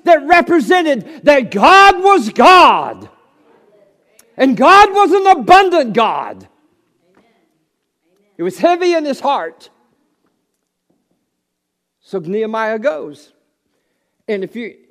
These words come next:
if you have your Bibles, turn with me there over to Nehemiah, Nehemiah. And look with me in ver-, uh, chapter number two.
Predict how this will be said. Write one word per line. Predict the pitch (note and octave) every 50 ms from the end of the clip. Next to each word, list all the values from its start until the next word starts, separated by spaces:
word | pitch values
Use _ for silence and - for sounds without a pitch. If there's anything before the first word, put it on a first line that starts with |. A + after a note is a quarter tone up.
| _
if | - - G#3
you | G#3
have | G#3+ C#4+ F#4 F#4
your | D#4 A#3
Bibles, | A3 B3+ A#3 G3 F#3+ F#3 -
turn | - - E4 F4 F4
with | C4 G3+ - -
me | D#3+ C#3+
there | C3 C#3+ B2+ C3 D3+ E3+ _ _ _ _ _ _ _ _ _ _ _ _ _ _ _ _ _ _ _ _ -
over | G3 G3 F#3 F#3
to | F#3+ F#3 F#3
Nehemiah, | G3+ A#3 C#4 D#4 E4 D#4 B3+ G#3+ F3 D#3 D#3 E3+ E3 _ _ _ _
Nehemiah. | _ D3+ D3 G#3+ B3+ B3+ A3 F3 D3 C#3 C#3 E3 E3 - _ _ _ _ _ _ - - - - _ _ _ _ _ _ _ _ _ _ _ _ _ _ _ _ _ _ _ _ _ _ _ _ _ _ _ _ _ _ _ _ _ _ _ _ _ _ _ _ _ _ _ _ _ _ _ _ _ _ _ _ _ _ _ _ _ _ _ _ _ _ _ _ _ _ _ _ -
And | F#3 A3+
look | C#4+ E4 - -
with | C#4 C#4 G#3
me | B3 B3+ B3 A#3 F#3+ - _ _ _ _ _ _ _ _ _ _ _ _ _ _ _ _ _ _ _ _ _ -
in | G3+ G#3 G3
ver-, | E3 A3+ A#3 A3+ G#3+ -
uh, | G3 F#3+ F3+
chapter | F#3+ - C4 C#4 C#4 - A#3+
number | A3+ A#3+ B3+ A#3 A#3+
two. | G#3+ - - G#3+ F#3+ D#3+ D#3+ F#3 E3